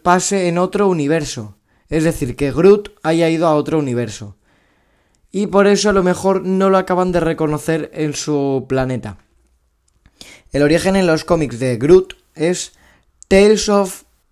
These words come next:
no, Tales to At-, Astonish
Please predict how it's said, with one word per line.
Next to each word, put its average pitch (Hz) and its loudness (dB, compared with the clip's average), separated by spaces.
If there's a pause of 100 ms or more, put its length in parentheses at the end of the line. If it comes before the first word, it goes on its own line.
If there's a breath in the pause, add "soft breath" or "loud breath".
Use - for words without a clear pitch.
(160)
no, 180 0
Tales 208 2
to 185 2
At-, 165 0
Astonish 190 -2